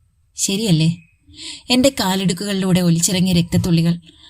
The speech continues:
അറപ്പില്ലാതെ വൃത്തിയാക്കാൻ എന്റെ അമ്മയ്ക്ക് കഴിയുമായിരുന്നില്ലേ? ഛർദ്ദിക്കുമ്പോ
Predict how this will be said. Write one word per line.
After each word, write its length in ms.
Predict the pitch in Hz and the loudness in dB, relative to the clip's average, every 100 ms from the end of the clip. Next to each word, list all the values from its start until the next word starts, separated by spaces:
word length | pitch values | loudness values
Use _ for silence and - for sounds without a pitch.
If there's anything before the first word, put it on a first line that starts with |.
| - | -6
അറപ്പില്ലാതെ 540 | 185 208 - 226 208 214 | -2 0 0 -2 0 0
വൃത്തിയാക്കാൻ 540 | 170 - 170 170 170 107 | -2 2 0 2 0 0
എന്റെ 180 | 180 208 | 0 0
അമ്മയ്ക്ക് 320 | 185 170 170 | 2 2 0
കഴിയുമായിരുന്നില്ലേ? 880 | 214 160 160 190 175 165 151 156 170 _ _ _ _ _ - | -2 0 0 0 0 0 0 -2 -4 _ _ _ _ _ -6
ഛർദ്ദിക്കുമ്പോ 760 | - 190 185 170 196 190 180 | -2 0 -2 -2 -4 -4 -8